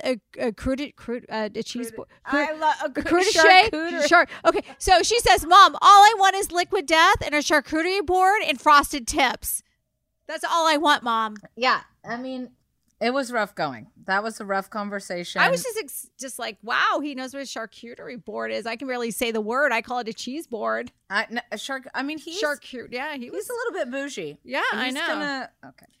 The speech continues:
Speaker 1: I mean, Jack has no value in what she says, clearly. <laughs>
Speaker 2: No, but I, but the fact that she even thought that that story was gonna go well, like, I know
Speaker 1: Ah, but
Speaker 2: with
Speaker 1: it was such good T V.
Speaker 2: It
Speaker 1: I
Speaker 2: was
Speaker 1: love Lisa.
Speaker 2: I love her because she's just so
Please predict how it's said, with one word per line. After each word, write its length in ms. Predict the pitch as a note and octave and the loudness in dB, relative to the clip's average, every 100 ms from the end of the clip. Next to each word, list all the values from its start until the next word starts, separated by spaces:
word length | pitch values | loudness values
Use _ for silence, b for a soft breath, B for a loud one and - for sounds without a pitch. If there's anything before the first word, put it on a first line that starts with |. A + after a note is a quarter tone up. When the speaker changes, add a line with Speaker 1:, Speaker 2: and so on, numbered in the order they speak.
| _ | _
Speaker 1:
I 80 | E4 | -4
mean, 120 | F4+ | -2
Jack 440 | - A4 A#4+ G#4+ | 2 4 4 0
has 260 | D#4+ D#4 A#3+ | -2 -2 -2
no 360 | A3+ B3 D4 D#4+ | -6 0 2 2
value 640 | C#4+ B3+ A#3+ A3+ A3 G3 | 2 2 2 -2 -4 -4
in 220 | G3 G#3 | -6 -6
what 160 | G3+ G3+ | -8 -10
she 140 | - | -12
says, 320 | G3 G#3 F#3+ G3 | -10 -10 -10 -12
clearly. 420 | G3+ A3 A3+ B3+ - | -10 -10 -4 -6 -6
<laughs> 60 | - _ | -20 _
Speaker 2:
No, 580 | A3 C4 C#4 C#4+ C4+ A#3+ | -8 0 2 4 2 -2
but 140 | C4 - | -8 -6
I, 200 | C4+ B3 A3 | -6 -6 -12
but 220 | C4+ C4 | -14 -8
the 100 | F4 | -10
fact 400 | - D#4+ E4+ E4+ | -6 -6 -6 -10
that 160 | G#4 | -16
she 140 | D4 D4+ | -14 -14
even 280 | C#4 C4 C4+ | -14 -12 -12
thought 460 | A#3+ G3 F3+ G3+ - | -10 -8 -6 -8 -10
that 160 | G#3 | -14
that 260 | G3 F#3+ D3 | -8 -8 -8
story 460 | - F#3+ F3 F3+ F#3+ | -18 -14 -10 -10 -12
was 200 | G3 F#3+ | -14 -16
gonna 200 | F#3 F3+ | -18 -14
go 200 | E3+ E3+ | -12 -12
well, 400 | F3 F#3+ G#3+ A#3 _ _ _ _ | -8 -8 -10 -14 _ _ _ _
like, 200 | A3 A3+ - | -4 -4 0
I 300 | G#3 A#3+ E4 | 2 2 2
know 500 | D#4 A3+ G3+ G#3+ A#3 | 0 2 4 6 4
Speaker 1:
Ah, 120 | C4+ - b - | 0 -4 b 2
but 100 | A#4+ | 6
Speaker 2:
with 80 | B4 | 6
Speaker 1:
it 40 | |
was 160 | D#5 C#5+ | 4 0
such 460 | - - C#5 - | -2 2 2 0
good 200 | - C5 | -6 -6
T 240 | - G4 G4+ | -6 -12 -14
V. 320 | E4+ D4 C#4+ _ _ _ - | -12 -12 -12 _ _ _ 0
Speaker 2:
It 40 | |
Speaker 1:
I 80 | C4 | 2
Speaker 2:
was 180 | C#4 B3 | 4 2
Speaker 1:
love 120 | E4+ | 0
Lisa. 480 | D4+ C#4 - A3 E3+ _ _ | -4 -8 -10 -14 -16 _ _
Speaker 2:
I 160 | B3 D4 | 2 4
love 300 | D4+ E4 D#4+ | 2 0 0
her 140 | - | -4
because 320 | C4 C4 D#4+ | -4 -6 -6
she's 360 | - D4+ C4+ - | -6 -10 -12 -12
just 240 | C#4+ - | -14 -10
so 340 | - B3+ B3+ | -6 -4 -4